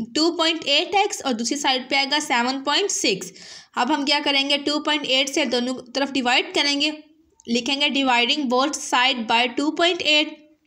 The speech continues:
तो टू पॉइंट एट, टू पॉइंट एट कैंसिल हो जाएंगे, हमारे पास सिर्फ एक्स रह जाएगा। सेवन पॉइंट सिक्स को डिवाइड करेंगे टू, टू पॉइंट एट से हमारे पास आएगा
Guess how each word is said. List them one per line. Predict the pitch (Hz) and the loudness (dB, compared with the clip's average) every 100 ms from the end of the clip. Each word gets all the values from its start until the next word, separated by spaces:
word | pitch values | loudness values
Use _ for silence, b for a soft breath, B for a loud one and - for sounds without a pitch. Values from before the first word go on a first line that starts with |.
| _ _ _ _ _ _ _ - - - | _ _ _ _ _ _ _ -20 -12 -4
तो | 262 | -2
टू | 277 302 | 0 0
पॉइंट | 302 302 | 0 0
एट, | 277 277 285 294 | 2 2 2 -2
टू | 294 | -2
पॉइंट | 294 294 - - - | 0 -2 -6 -12 -2
एट | 269 277 | -2 0
कैंसिल | 294 277 370 | 0 2 2
हो | 339 | 2
जाएंगे, | 277 262 254 | 2 0 0
हमारे | 254 233 262 | 2 2 2
पास | 285 277 | 0 0
सिर्फ | 285 285 | -2 0
एक्स | 302 330 320 | -2 0 0
रह | 262 | 2
जाएगा। | 269 247 269 269 B B B B | 2 0 0 -2 B B B B
सेवन | - 247 262 294 | -2 2 2 0
पॉइंट | 302 302 302 - | 0 0 -2 -4
सिक्स | - 311 302 | 0 0 -2
को | - 302 | 0 0
डिवाइड | 277 240 254 | 2 2 0
करेंगे | 285 277 285 294 | 0 0 2 0
टू, | 294 294 285 - - - - | 0 0 0 -4 -20 -8 0
टू | 302 | 0
पॉइंट | 294 294 285 | 2 -2 0
एट | 262 269 | 0 0
से | 277 269 | 0 2
हमारे | 262 233 240 | 2 4 2
पास | 247 262 - | 2 0 0
आएगा | 240 247 | 0 0